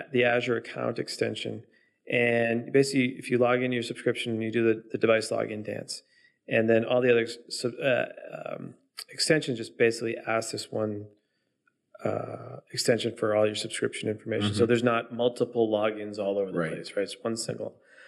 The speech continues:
Speaker 1: uh, uh, experience. But the other cool thing about that is extension, if you've seen this in the Azure portal, um,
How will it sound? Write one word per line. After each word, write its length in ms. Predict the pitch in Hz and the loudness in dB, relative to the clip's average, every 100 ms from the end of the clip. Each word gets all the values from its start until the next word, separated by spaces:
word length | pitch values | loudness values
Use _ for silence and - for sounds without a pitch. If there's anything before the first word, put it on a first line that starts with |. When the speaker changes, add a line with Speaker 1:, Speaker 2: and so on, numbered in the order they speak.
| - - | -12 -2
Speaker 1:
uh, 40 | |
uh, 360 | 107 104 98 101 - _ _ - - _ _ _ - - - | 2 2 0 -8 -20 _ _ -20 -20 _ _ _ -20 -14 -10
experience. 440 | - - 113 104 - - _ - | -2 2 2 0 -10 -18 _ 0
But 100 | 139 | 4
the 100 | 151 | 6
other 160 | 165 175 | 4 4
cool 160 | 180 | 4
thing 220 | 160 160 | 4 4
about 180 | 139 131 | 6 6
that 200 | 139 127 | 4 4
is 140 | 123 123 | 2 0
extension, 480 | 113 - 123 - 117 | -4 0 0 -2 -6
if 120 | 113 | -6
you've 180 | 113 - | -10 -12
seen 280 | - - 143 | -8 0 2
this 180 | 127 123 | 2 0
in 60 | 123 | 0
the 80 | |
Azure 300 | 113 117 110 | 2 2 2
portal, 500 | 110 123 123 113 113 - - _ - | 0 4 6 4 0 -8 -20 _ -4
um, 420 | 117 113 107 107 | 2 2 2 -2